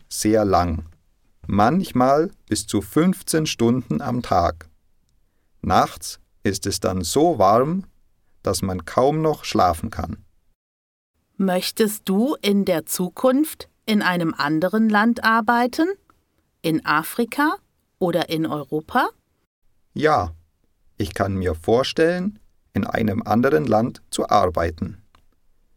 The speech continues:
Speaker 1: Es gefällt mir immer, ein neues Land kennenzulernen und eine neue Sprache zu lernen. In ein paar Jahren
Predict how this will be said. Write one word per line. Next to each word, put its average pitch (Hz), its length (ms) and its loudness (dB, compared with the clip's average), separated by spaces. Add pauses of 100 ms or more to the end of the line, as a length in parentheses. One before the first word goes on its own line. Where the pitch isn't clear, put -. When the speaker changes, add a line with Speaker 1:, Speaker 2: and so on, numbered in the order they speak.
(180)
Speaker 1:
Es - 160 -8
gefällt - 480 0
mir 160 180 0
immer, 180 380 0 (360)
ein 98 200 -2
neues 113 380 2
Land 95 340 -2
kennenzulernen 147 1080 0 (720)
und 175 400 0 (140)
eine 117 220 2
neue 135 280 0
Sprache 95 460 0
zu - 120 -4
lernen. 85 500 -4 (1200)
In 101 100 0
ein 92 240 -2
paar 113 240 0
Jahren 143 560 0